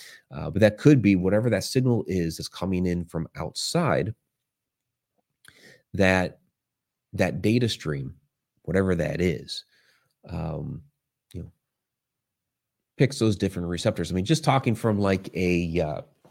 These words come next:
I'm gonna have a programming background. So depending on what it is that you're trying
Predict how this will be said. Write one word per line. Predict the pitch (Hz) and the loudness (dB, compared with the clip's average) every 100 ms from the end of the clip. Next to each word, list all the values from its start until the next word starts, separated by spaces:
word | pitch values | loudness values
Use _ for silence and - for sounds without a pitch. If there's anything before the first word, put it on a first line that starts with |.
| _ _ _ _ _ - | _ _ _ _ _ -16
I'm | 98 | -6
gonna | 95 | -2
have | 98 | -2
a | |
programming | 92 127 107 82 82 | 0 2 2 2 0
background. | 76 76 - 80 73 71 - - - - _ | -2 -4 -4 -4 -4 -6 -16 -20 -20 -20 _
So | - 104 95 95 92 92 - _ _ | 2 6 6 6 4 0 -8 _ _
depending | 95 131 120 110 | -4 0 2 2
on | 104 | 2
what | 98 107 | 4 4
it | 104 | 4
is | 98 95 | 2 2
that | 95 73 | 0 0
you're | 90 | -4
trying | 90 - 95 92 90 90 | -6 -4 -2 0 0 -2